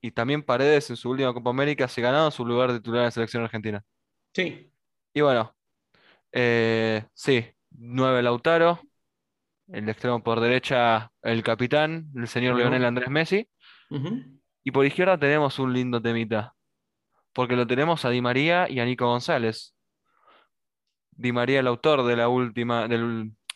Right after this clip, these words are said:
Speaker 1: del gol que nos saca campeón de la Copa América, y Nico González de buen nivel, y uno de los convocados y protegidos por Scaloni.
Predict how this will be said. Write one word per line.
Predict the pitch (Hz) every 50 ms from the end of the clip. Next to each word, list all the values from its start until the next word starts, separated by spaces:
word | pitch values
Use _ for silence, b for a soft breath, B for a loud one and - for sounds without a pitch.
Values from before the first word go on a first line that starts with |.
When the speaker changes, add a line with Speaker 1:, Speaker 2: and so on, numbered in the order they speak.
| _ _ _
Speaker 1:
del | - 110 113 120 113 117
gol | 131 143 139 127
que | 127 117
nos | 117 -
saca | 131 127 123
campeón | 120 120 120 151 151 135
de | 123
la | 123
Copa | 123 123 135
América, | 143 160 165 165 156 135
y | 123
Nico | 127 127 131
González | 123 123 123 - 139 131 123 120
de | 120
buen | 123 135 139 139 139
nivel, | 135 139 143 147 151 165 180 _ _ _ _ _ _ _ _ _ _ _
y | - 123
uno | 123 127 127 123 120
de | 123 131 131 131 131 135 135 - -
los | - 120 120 117 - -
convocados | - 117 117 117 117 - 143 143 139 -
y | 135
protegidos | 123 120 113 117 113 - 143 139 123
por | - 123 117 117
Scaloni. | - - 139 175 196 165 139 123 113